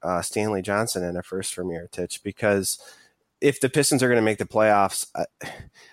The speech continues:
I still don't think they have to do something. Like, it's possible that they could make the playoffs without doing something, but adding Mirotic, I think, would help with their offense. The other thing I like is, um, there's the potential to slide Tobias to the three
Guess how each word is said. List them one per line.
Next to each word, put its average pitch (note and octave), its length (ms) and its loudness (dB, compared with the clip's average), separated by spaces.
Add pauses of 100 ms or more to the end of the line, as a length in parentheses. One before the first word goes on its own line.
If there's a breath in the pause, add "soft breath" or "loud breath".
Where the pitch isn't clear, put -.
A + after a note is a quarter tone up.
(160 loud breath)
I D3+ 100 4
still G3 200 6
don't D#3+ 80 4
think D3 140 2
they B2 120 4
have A#2 520 2
to F3+ 120 6
do G3 180 0
something. G3 540 0 (200 loud breath)
Like, C3+ 140 0
it's C#3 140 -2
possible B2+ 640 -2
that C#3+ 120 2
they C3+ 140 0
could C3+ 160 -2
make C3+ 180 0
the C3 60 -4
playoffs C#3 360 2
without C3 260 0
doing C#3 200 0
something, C#3+ 480 0 (500 soft breath)
but A#2 200 4 (220)
adding D3 340 4
Mirotic, C3 500 2
I A#2 120 -4
think, A#2+ 260 -6
would G#2+ 140 0
help A#2 320 -2 (100)
with A2+ 160 -8
their G2+ 140 -2
offense. G#2+ 340 0
The G#2 140 0
other E3 180 4
thing F3 220 2
I B2 60 4
like A2+ 420 2
is, A2 520 0 (520 loud breath)
um, G#2+ 440 0 (1000)
there's E3 220 2
the F#3 100 2
potential D3+ 580 2
to D3 100 2
slide A#2 420 4
Tobias A2+ 640 2
to B2+ 120 -4
the G#2 140 -4
three B2+ 640 -2